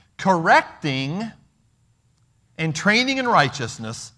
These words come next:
so that the man of God may be thoroughly equipped for every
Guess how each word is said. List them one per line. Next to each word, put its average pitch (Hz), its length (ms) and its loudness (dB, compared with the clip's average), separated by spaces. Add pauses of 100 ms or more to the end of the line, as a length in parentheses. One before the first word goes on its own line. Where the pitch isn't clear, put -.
(500)
so 185 180 0
that 170 180 -2
the 156 80 0
man 180 340 0
of 226 160 0
God 139 400 6
may 143 140 -2
be 143 140 -4
thoroughly 202 720 -2
equipped 120 500 -8
for - 360 -12
every 104 480 -4